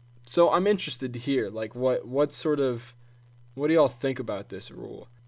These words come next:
The fact that they are sort of putting out there that they, they, they want these guys to still be students and not employees means to me that they are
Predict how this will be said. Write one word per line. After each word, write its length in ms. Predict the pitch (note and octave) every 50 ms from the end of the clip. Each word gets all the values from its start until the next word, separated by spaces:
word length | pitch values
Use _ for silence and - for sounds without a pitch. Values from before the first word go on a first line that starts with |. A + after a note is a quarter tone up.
| - -
The 120 | - B2 B2+
fact 400 | B2 - D#3 D3+ D3+ D3 - -
that 460 | C#3 C3 B2+ A#2+ - - - - - - - - - - - - - - - - - - - - -
they 300 | A#2 A#2 B2+ B2 B2 A#2+
are 260 | A#2 A#2 A2 G#2+ G2
sort 280 | - - - C3+ B2
of 260 | B2 A2+ G#2+ - - -
putting 240 | - C#3 C3+ C3
out 180 | B2+ B2 A#2 A#2+
there 220 | - B2 A#2+ A#2+
that 200 | A#2 A#2 G#2 -
they, 320 | - A#2 A2 A2 G#2+ G#2 - -
they, 200 | A2 - A2 -
they 240 | - G#2+ A#2 A#2+ A2+
want 260 | A2 A2+ A#2+ A#2 A#2
these 200 | - A#2 A2 G#2+
guys 260 | - A#2 A2+ A2+ A2
to 60 | -
still 220 | G#2 - - A#2+ A2+
be 120 | G#2+ A2
students 520 | G#2 - - - B2+ B2 B2 B2 A#2+ A#2+ -
and 140 | A#2 A#2
not 160 | A2 G#2+ A2 G#2+
employees 800 | G#2 G#2+ G#2 - - B2+ B2+ C3 C3 C3 C3 C3 C3 B2 - - - - - - - - - -
means 240 | B2+ B2+ B2 A#2+ -
to 80 | -
me 180 | B2 B2 B2 B2
that 200 | A#2 A#2 A2 -
they 140 | B2+ A#2+ A#2+
are 260 | A2+ A2+ A2 G#2+ G#2+